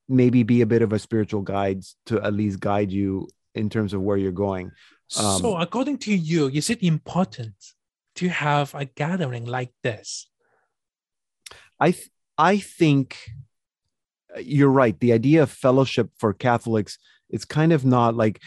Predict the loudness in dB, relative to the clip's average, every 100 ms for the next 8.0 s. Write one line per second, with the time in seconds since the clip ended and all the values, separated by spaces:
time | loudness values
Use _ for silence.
0 | -20 _ 4 4 6 4 6 6 6 4
1 | 4 4 2 2 2 2 2 -2 _ _
2 | -2 2 2 2 2 4 2 2 2 2
3 | -2 0 0 0 -4 0 0 2 0 0
4 | 0 0 -2 -4 -10 -20 _ _ _ -2
5 | 0 0 -4 -12 _ _ -8 0 4 4
6 | 2 -6 _ -8 0 0 4 4 6 4
7 | 4 2 2 2 2 -2 -4 -6 -6 -6